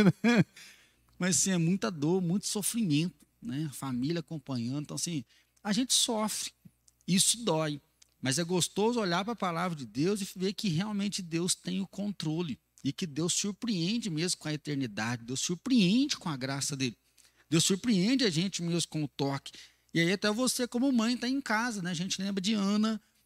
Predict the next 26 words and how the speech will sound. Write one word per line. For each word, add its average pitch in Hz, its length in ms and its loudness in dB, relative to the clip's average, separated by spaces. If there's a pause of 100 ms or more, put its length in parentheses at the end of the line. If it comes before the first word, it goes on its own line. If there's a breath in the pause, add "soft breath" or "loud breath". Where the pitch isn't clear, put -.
orando, 175 600 2
orando, 208 500 -2
orando 196 320 -2
pra 214 140 -4
ter - 140 -6
um 202 140 -2
filho 202 300 0
e 247 40 0
Deus 196 340 0
dá 190 120 -4
um 226 120 -2
filho 208 300 -4
pra 208 180 -2
ela. 175 280 -2 (600)
Então 160 240 0
não 185 140 4
é 185 80 4
só 220 220 0
o 202 40 2
fato 185 600 0 (320 soft breath)
de 156 120 -6
ganhar 185 300 0
uma 262 160 0
bênção 180 440 -2
pra 151 180 -6
si. 131 240 -2